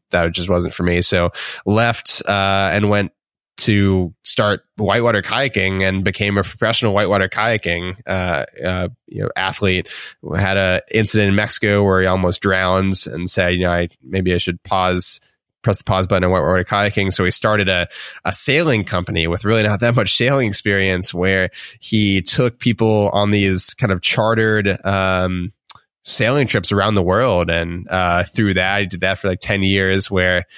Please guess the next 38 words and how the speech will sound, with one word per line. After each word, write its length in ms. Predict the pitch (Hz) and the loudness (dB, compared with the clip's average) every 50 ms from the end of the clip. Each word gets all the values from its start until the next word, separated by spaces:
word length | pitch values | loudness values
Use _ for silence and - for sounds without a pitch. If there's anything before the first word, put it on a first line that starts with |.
| - - - _ | -20 -20 -20 _
he 100 | _ - | _ -2
was 120 | 101 98 - | 0 0 0
saying 220 | - 101 98 95 | 0 0 0 2
in 60 | 98 | 2
the 80 | 95 90 | 0 0
early 280 | - 101 104 104 101 98 | 0 0 2 2 0 0
days, 480 | 87 98 95 95 95 95 95 98 - - - - _ _ - | 0 0 2 2 2 2 0 -2 -4 -6 -10 -18 _ _ -8
he 80 | 87 | -2
didn't 240 | 104 117 127 135 120 | 0 0 0 2 2
know 100 | 110 104 | 2 2
that, 160 | 98 98 92 76 | 2 2 2 2
anything 300 | 104 101 95 - 107 104 | 0 0 0 0 -2 0
about 220 | 98 95 90 87 | 0 0 0 0
sailing. 400 | - 101 92 95 98 98 107 110 | 0 0 0 2 2 2 0 0
So 320 | - - 104 101 98 92 92 - - - _ _ | 0 0 0 2 2 0 -2 -4 -12 -20 _ _
he 160 | - 117 107 | -2 0 2
would, 340 | 101 101 98 95 90 90 - - _ _ _ _ _ | 2 2 2 2 2 0 -4 -4 _ _ _ _ _
there 140 | 120 113 113 | 0 0 2
would 80 | 107 | 2
be 80 | 101 107 | 2 2
a 80 | 101 | 2
lot 180 | 101 104 110 113 | 2 2 2 0
of 80 | 110 92 | 0 0
days 320 | 107 107 107 107 98 - | 2 2 2 2 0 0
when 140 | 104 98 98 | 0 0 2
he 100 | 101 101 | 2 2
would 80 | 101 | 0
have 220 | 104 98 101 95 - | 2 0 -2 -4 -4
clients 360 | - - 101 107 110 107 - | -2 0 0 2 2 0 0
coming 440 | - 101 95 95 92 92 92 92 - - | 0 0 2 2 2 2 0 -2 -2 -2
and 220 | 95 95 92 92 | -2 -2 -2 -2
he 160 | 87 - 107 | -2 0 0
would 140 | 104 98 92 | 0 2 2
be 140 | 101 95 95 | 2 0 0
reading 520 | 92 95 101 113 110 107 101 95 95 92 | 2 2 0 2 2 2 2 2 0 0
about 320 | - 92 - 117 95 - - | -2 -2 -2 -2 -4 -2 -2
the 80 | 95 95 | -2 0
lesson 600 | 95 98 101 - - 104 92 90 90 87 90 | 2 2 0 0 0 0 0 2 0 -2 -4